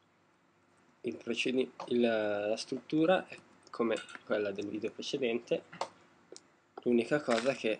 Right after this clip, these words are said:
è molto più lunga e articolata. Premiamo come sempre il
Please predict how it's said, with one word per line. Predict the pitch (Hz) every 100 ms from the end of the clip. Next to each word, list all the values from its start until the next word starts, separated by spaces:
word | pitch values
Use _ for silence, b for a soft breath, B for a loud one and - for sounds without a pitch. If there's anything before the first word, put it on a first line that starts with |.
| -
è | 104
molto | 110 104 - 120
più | 113
lunga | 104 107 107 117 - _
e | - 110 - - B B B B
articolata. | - - 120 107 101 98 - - - - - - _ _ _ _ _ _ _ _ _ _ _ _ _ _ -
Premiamo | 110 107 104
come | 101 104
sempre | 107 104
il | 101